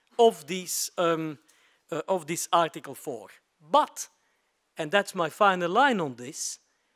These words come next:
what did the court emphasize here? The court said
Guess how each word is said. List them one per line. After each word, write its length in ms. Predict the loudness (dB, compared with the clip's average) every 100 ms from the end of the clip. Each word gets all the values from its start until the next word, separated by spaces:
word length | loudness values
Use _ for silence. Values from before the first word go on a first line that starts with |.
| _ 2
what 220 | 2 2
did 120 | -4
the 80 | -4
court 380 | 2 2 2 _
emphasize 760 | 0 0 -2 -4 -2 -4 -4 -8
here? 320 | -8 -12 -14 -18 _ _ _ _
The 140 | -10
court 340 | -6 -4 -4 -2
said 260 | -2 -2